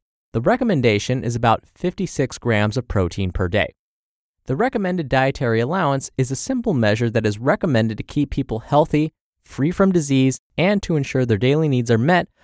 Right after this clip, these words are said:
for bodily functions. This is important when looking at populations who aren't exercising with the goal of changing body composition, and for those in areas where adequate protein intake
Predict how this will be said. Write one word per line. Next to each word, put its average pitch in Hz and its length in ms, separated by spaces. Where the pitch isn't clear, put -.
for - 160
bodily 104 360
functions. - 580
This 247 160
is 233 140
important 220 520
when 123 220
looking 156 260
at - 120
populations 147 920
who - 180
aren't 208 340
exercising 113 760
with 104 120
the 110 60
goal 110 340
of 104 200
changing 113 440
body 110 260
composition, 117 760
and 127 160
for 120 100
those 123 220
in 127 120
areas 175 380
where 131 220
adequate 147 420
protein 214 380
intake 131 340